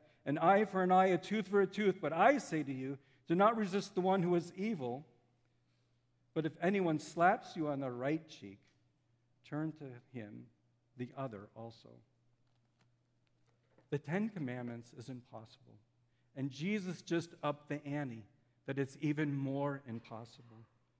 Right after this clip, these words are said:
And that's because it was meant to drive us to Jesus, to look to the Savior.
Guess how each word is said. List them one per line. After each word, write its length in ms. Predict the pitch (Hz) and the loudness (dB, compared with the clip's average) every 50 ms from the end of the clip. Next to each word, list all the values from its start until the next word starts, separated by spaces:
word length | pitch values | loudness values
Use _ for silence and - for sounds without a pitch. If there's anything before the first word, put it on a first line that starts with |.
| _ _ _ _ _ _ _ _ _ | _ _ _ _ _ _ _ _ _
And 160 | 143 151 170 | -2 0 4
that's 220 | 185 196 208 208 - | 4 4 2 2 -2
because 680 | 220 226 190 - - 135 156 143 147 156 156 147 - _ _ _ _ _ | -4 -4 -4 -6 -6 -4 -2 -2 0 -2 -4 -6 -12 _ _ _ _ _
it 160 | 165 170 175 | -2 0 2
was 220 | 170 170 156 - | 2 0 0 0
meant 320 | 139 147 170 170 180 185 185 - - - _ - | -2 0 0 2 2 0 -2 -6 -14 -20 _ 0
to 100 | 175 151 | 0 0
drive 580 | 131 139 131 151 151 156 165 190 233 226 202 | 0 -4 -2 0 4 6 6 8 6 6 4
us 220 | 208 202 185 - - | 4 0 0 -2 -10
to 140 | - - 175 | -8 -8 -8
Jesus, 800 | 156 135 - 165 170 190 196 170 131 120 110 110 - - - _ _ _ _ _ _ _ _ _ _ | -8 -4 -4 -2 -2 0 -2 -2 -4 -8 -10 -12 -12 -16 -20 _ _ _ _ _ _ _ _ _ _
to 100 | _ 139 | _ -10
look 540 | 143 147 160 180 185 185 - - - _ _ | -8 -2 0 0 0 0 -4 -14 -20 _ _
to 100 | - 156 | -14 -6
the 120 | 147 151 135 | -6 -6 -6
Savior. 580 | - - 131 131 135 131 123 113 107 110 107 | -4 -4 -4 -4 -4 -4 -6 -8 -10 -12 -12